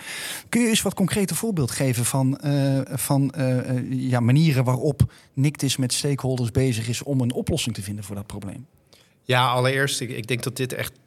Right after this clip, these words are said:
Speaker 2: treffende voorbeelden zijn. Dat is precies waar wij het ook voor, voor doen. Want u-, uiteindelijk, dit kan eigenlijk gewoon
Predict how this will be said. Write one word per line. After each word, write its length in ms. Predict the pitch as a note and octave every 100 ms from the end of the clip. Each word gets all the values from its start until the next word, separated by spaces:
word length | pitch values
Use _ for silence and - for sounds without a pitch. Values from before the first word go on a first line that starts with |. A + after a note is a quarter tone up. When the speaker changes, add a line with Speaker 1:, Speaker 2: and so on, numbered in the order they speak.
| _
Speaker 2:
treffende 400 | - C#3+ C#3 A#2+
voorbeelden 440 | G#2+ C#3+ C3+ C3 A2+
zijn. 180 | A#2+ A2+
Dat 80 |
is 60 | A#2+
precies 340 | - - D3+
waar 140 | - B2
wij 180 | B2 B2
het 140 | A#2
ook 120 | A#2
voor, 380 | - B2+ A2+ A2 -
voor 300 | - A2+ G#2+
doen. 280 | C3 F#2+ - _ _ - - _ _
Want 140 | A2
u-, 40 | C3
uiteindelijk, 720 | B2+ C3 B2 - C#3+ B2+ A#2
dit 180 | A2+ A#2+
kan 260 | D3+ C3+
eigenlijk 460 | A2 F#2+ G2 G#2 F#2+
gewoon 480 | - G#2+ G#2+ G2+